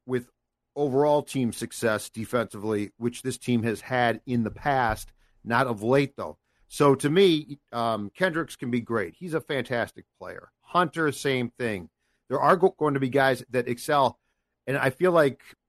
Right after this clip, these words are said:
some fans are gonna glom on to that and be like, "Yeah, but look at how well so-and-so is playing." Okay, but if the entire thing is not going well, uh, here's the other thing, and he didn't grade well on Sunday, and I haven't he-,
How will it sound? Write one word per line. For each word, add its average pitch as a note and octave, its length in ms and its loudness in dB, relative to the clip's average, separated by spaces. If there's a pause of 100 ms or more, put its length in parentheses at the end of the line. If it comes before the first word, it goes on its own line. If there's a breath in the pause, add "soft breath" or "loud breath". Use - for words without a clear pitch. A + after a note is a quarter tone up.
(520)
some E3 200 0
fans C#3+ 320 0
are C3+ 100 -6
gonna B2 320 0 (240)
glom C3+ 380 4
on B2+ 300 2
to C3+ 120 -4
that C3+ 320 0
and D#3 80 -8
be D#3+ 60 4
like, E3 200 0
"Yeah, B3+ 180 4
but G#3 100 4
look A#3 180 6
at A#3 80 0
how G#3+ 180 4
well G#3 280 6
so-and-so G#3 520 2
is E3 100 -2
playing." D3 500 -4
Okay, C3+ 360 -4
but B2+ 180 -4
if B2 120 -4
the B2+ 120 -8
entire D3+ 420 -4
thing D3 320 -6
is A2+ 200 -8
not B2+ 380 -2
going C#3+ 340 -6
well, A#2+ 300 0 (400)
uh, B2+ 240 2 (100)
here's D#4+ 280 -2
the B3+ 240 -6 (640)
other A3+ 380 -2 (180)
thing, E3+ 320 -2
and A#2+ 120 -8
he B2+ 120 -6
didn't C3+ 420 -6
grade D3+ 280 -4
well D#3+ 260 0
on A#2 180 -2
Sunday, D3+ 600 2
and B2+ 160 2
I D3 160 2
haven't F3+ 420 -4
he-, C#3+ 80 -4